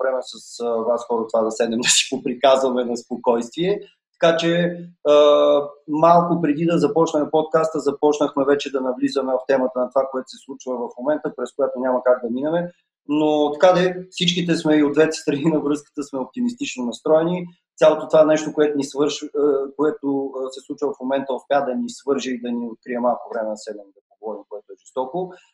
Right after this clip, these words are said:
Та, добре дошли в подкаста, много се радвам, че сте тука. А, а, Петя и, а, Светло, моля ви вече вие да се представите с малко повече, а, думи набързо и вече ще навлеземе повече в детайл в това, което правите и ще обсъждаме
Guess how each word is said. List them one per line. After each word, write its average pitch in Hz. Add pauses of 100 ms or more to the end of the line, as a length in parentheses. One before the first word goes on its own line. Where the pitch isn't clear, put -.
(200)
Та, 147
добре 143
дошли 175
в 131
подкаста, 165
много 151
се 147
радвам, 147
че -
сте -
тука. 185 (380)
А, 139 (680)
а, 127
Петя 143
и, 135
а, 127
Светло, 143
моля 139
ви 160
вече 156
вие 143
да 143
се -
представите 123
с -
малко 123
повече, 117 (380)
а, 113
думи 120
набързо 143
и 147
вече 135
ще 127
навлеземе 120
повече 117
в 110
детайл 120
в 110
това, 113
което 113 (100)
правите 117
и 117
ще -
обсъждаме 107